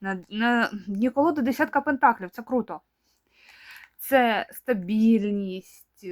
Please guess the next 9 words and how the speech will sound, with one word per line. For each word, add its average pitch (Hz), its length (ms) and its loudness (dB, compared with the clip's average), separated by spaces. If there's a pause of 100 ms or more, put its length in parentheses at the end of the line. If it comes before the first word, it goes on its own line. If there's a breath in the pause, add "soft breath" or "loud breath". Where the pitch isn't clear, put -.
(120)
це 208 640 -2
результати 208 760 -2
наші, - 560 -6 (180)
реальні. 196 520 2 (140)
Дивіться. 220 600 -4 (720 loud breath)
Давайте 254 440 2
розглядати 240 600 0
ці 233 160 -12
події. 170 500 -14